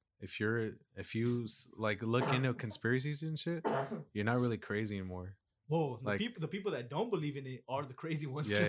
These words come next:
Speaker 2: now.
Speaker 1: yeah, yeah.
Speaker 2: Yeah.
Speaker 1: Exactly. Yeah,
Speaker 2: Mm-hmm.
Speaker 1: that's facts. That's true. But, like, uh, yeah, I guess I, I agree with you, bro. Like, I don't always wanna just be talking bullshit.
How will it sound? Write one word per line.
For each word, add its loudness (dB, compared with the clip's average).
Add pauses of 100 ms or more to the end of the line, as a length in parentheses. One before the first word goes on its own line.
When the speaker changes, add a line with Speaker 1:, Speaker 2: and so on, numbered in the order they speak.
(140)
Speaker 2:
now. 4
Speaker 1:
yeah, 0
yeah. -2 (100)
Speaker 2:
Yeah. -2 (120)
Speaker 1:
Exactly. 0 (100)
Yeah, -6
Speaker 2:
Mm-hmm. -2
Speaker 1:
that's -2
facts. -2 (180)
That's 0
true. -2 (640)
But, 4
like, 2
uh, -8 (100)
yeah, 2
I 0
guess -4 (160)
I, 2 (240)
I 4
agree 0
with -2
you, -4
bro. -2
Like, -2
I -4
don't -4
always -4
wanna -4
just -8
be -4
talking -4
bullshit. -4